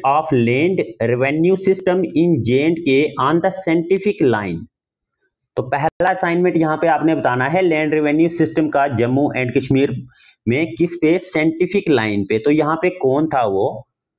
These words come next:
Option ए है आपका Walter Lawrence, ठीक है,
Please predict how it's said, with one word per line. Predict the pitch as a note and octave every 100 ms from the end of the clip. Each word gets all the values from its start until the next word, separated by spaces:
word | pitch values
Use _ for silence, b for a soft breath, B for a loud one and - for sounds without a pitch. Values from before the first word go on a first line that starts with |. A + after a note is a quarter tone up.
| _ _ _ -
Option | C#3 C#3 A3 A3 - C3
ए | D#3 F#3
है | F#3+
आपका | D#3+ - C3+ C#3+ G3+ D#3+
Walter | A#2+ B2+ D3 F3 F3+
Lawrence, | D#3+ A#2+ A#2 B2 E3 F3 -
ठीक | F#3 F#3
है, | G3